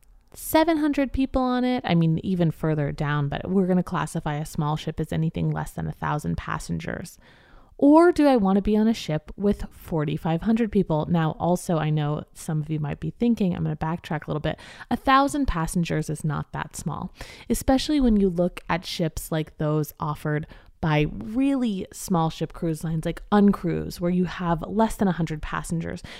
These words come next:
when you have ships in the Galapagos that hold less than a hundred passengers, when you're looking at river cruises that hold, you know, somewhere between a hundred and two hundred passengers typically.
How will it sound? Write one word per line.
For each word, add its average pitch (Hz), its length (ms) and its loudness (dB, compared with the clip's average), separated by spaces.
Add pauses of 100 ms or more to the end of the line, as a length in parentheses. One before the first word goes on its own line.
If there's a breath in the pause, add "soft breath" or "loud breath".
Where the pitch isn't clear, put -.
(140 loud breath)
when 190 120 6
you 190 80 8
have 185 200 0
ships - 460 -2
in 175 160 2
the 170 100 4
Galapagos 175 840 0
that 156 160 -6
hold 160 380 -2 (360 soft breath)
less 180 260 4
than 170 120 0
a 165 40 2
hundred 156 300 -2
passengers, 170 520 -6
when 180 100 2
you're 185 120 2
looking 196 280 2
at - 80 -8
river 202 320 6
cruises 156 540 -2
that - 160 -2
hold, 170 360 2
you 208 160 2
know, 175 160 2
somewhere 208 500 4
between 190 280 2
a - 20 0
hundred 180 380 0
and 180 100 -2
two 233 220 2
hundred 170 280 2
passengers 165 540 -6
typically. - 480 -10